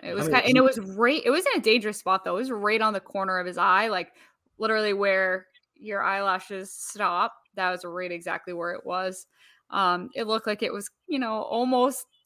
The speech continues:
Speaker 1: an injury to the eye, which would have been a lot worse, obviously. Um, my guess is it was from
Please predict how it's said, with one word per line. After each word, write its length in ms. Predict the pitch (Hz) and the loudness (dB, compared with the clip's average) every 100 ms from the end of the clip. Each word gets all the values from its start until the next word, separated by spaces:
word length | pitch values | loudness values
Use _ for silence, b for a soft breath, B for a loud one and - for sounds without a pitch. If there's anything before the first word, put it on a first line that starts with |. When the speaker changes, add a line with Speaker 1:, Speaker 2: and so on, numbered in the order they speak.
| _ _ _ | _ _ _
Speaker 1:
an 100 | 214 | -8
injury 420 | 214 226 226 247 240 | -2 -2 2 0 0
to 160 | 240 | -2
the 160 | 208 202 | -2 4
eye, 300 | 185 196 208 | 8 8 6
which 220 | 208 - | 2 -4
would 100 | 214 | -6
have 80 | 202 | -4
been 340 | 202 202 202 - | -4 -4 -8 -4
a 80 | 202 | 0
lot 320 | 196 196 - | 2 2 2
worse, 300 | 185 202 208 | -2 -2 2
obviously. 840 | 202 202 208 202 202 208 202 220 - | 2 4 0 -4 -6 -4 -4 -6 -6
Um, 500 | 196 190 180 185 - - | -2 -2 -2 -6 -12 0
my 200 | 220 254 | 2 2
guess 240 | 302 269 | 0 -4
is 100 | 254 | -4
it 120 | 226 | -4
was 140 | 190 - | -4 -6
from 300 | 208 190 | -8 -8